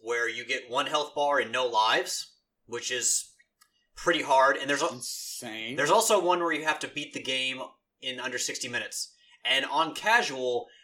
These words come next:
Speaker 1: uh, I was still over two hours. Like, over three hours, probably. So
Speaker 2: Wow.
Speaker 1: the, uh, the time limit one, the speed limit one, is probably the hardest trophy in the game.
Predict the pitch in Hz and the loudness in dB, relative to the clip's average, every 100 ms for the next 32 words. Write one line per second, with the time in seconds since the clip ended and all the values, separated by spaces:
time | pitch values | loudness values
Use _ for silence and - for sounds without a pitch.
0 | _ - - - 220 - - 175 - 147 | _ -10 -4 -2 -2 -2 0 0 0 -2
1 | 120 117 - 131 113 98 95 - - _ | -2 -2 -4 0 0 -2 -6 -8 -8 _
2 | _ _ _ _ _ - 117 - 135 120 | _ _ _ _ _ -12 -10 -4 -2 -2
3 | 160 170 127 - - 131 113 101 98 - | 2 2 2 0 0 0 0 -2 -6 -4
4 | 120 113 117 - - - 147 151 151 147 | -2 -2 -4 -8 -10 -6 -4 -2 -4 2
5 | 147 180 180 143 127 127 123 - 190 156 | 2 4 2 -2 0 -2 -2 -2 -2 -2
6 | 120 117 117 113 107 131 127 113 123 113 | -4 -6 -6 -10 -6 -2 -2 -4 -4 -4
7 | 110 - 123 113 110 113 101 98 95 | -4 -4 -4 -6 -12 -14 -12 -10 -10